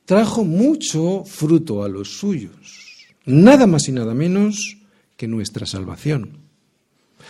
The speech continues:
Así que entiende muy bien el sufrimiento y sabe muy bien cuál es el propósito del sufrimiento.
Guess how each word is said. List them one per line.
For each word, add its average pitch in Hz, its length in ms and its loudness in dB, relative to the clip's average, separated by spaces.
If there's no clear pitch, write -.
Así 147 180 -4
que 170 80 4
entiende 185 380 6
muy 175 200 4
bien 180 180 4
el 180 100 2
sufrimiento 175 560 0
y 165 120 4
sabe 233 440 4
muy 170 220 4
bien 139 300 4
cuál 151 220 2
es 147 100 0
el 165 120 -2
propósito 113 720 -4
del 95 120 -6
sufrimiento. 104 800 -10